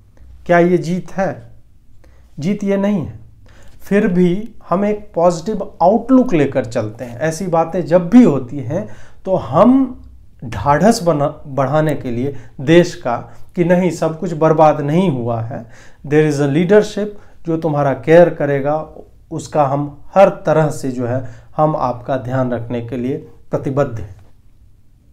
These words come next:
रवीश चाहता है कि लीडरशिप आए, पूरा कैबिनेट मीटिंग करे और बोले कि अब तो बर्बाद हो गए हम लोग,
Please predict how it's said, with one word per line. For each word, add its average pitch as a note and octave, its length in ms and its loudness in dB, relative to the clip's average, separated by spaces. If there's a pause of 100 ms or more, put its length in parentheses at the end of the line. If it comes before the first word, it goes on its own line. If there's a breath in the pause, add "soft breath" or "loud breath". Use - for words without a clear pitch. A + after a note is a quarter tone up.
(760 soft breath)
रवीश F3+ 480 4
चाहता A#2 360 -2
है G#2+ 400 -12
कि G3+ 560 -8
लीडरशिप F#3 600 0
आए, G#3 180 4
पूरा F3+ 260 0
कैबिनेट F3 480 -2
मीटिंग E3 260 -4
करे E3+ 200 0
और D#3+ 140 0
बोले D3+ 240 -4
कि D3+ 120 -8
अब C#3 240 -4
तो C#3+ 80 -6
बर्बाद B2 440 -2
हो B2 180 -6
गए D#3 160 0
हम D3+ 220 -2
लोग, D3+ 400 -2